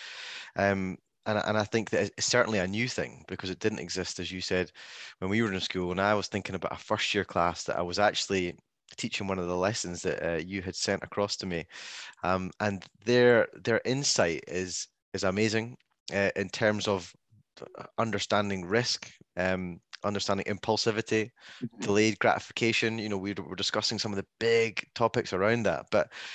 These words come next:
Speaker 1: I don't know how long that's been going on for, and we don't know how many are, are slipping through the net. So I think that making that more ingrained within our curriculum, um, and, and normalized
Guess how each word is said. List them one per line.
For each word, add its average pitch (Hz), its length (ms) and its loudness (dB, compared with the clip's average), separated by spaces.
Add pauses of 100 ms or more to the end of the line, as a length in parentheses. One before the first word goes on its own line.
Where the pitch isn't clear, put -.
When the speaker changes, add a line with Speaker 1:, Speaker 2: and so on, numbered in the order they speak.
(200)
Speaker 1:
I 120 100 4
don't 127 140 2
know 117 120 2
how 107 100 2
long 104 180 4
that's 92 160 0
been 101 180 -10
going 101 200 0
on 110 140 2
for, 104 340 4
and 98 140 0 (180)
we 101 80 -4
don't 110 240 -6
know 101 100 -2
how 98 140 0
many 98 260 0
are, 95 120 0 (220)
are 95 100 0
slipping 104 340 -4
through 95 160 -6
the 90 100 -4
net. 107 340 2
So 95 300 -2 (240)
I 98 80 -6 (120)
think 113 260 0
that - 160 -2
making 107 520 -2
that 98 260 4
more 104 360 2
ingrained 104 640 2
within 92 240 -2
our 90 180 2
curriculum, 92 560 -2 (480)
um, 90 220 0
and, 90 260 -4
and 95 240 -4 (120)
normalized 101 840 4